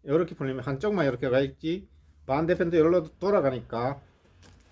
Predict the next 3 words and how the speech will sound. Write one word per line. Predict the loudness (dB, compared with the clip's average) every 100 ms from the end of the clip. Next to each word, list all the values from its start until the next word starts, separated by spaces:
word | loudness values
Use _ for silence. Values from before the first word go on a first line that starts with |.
| -20 -20 _ -8
이중으로 | -4 0 0 2 2 4 6 6 6 2 -4 _ _ _ _
끈을, | -4 0 2 2
미끄럼을 | 0 0 0 2 0 -2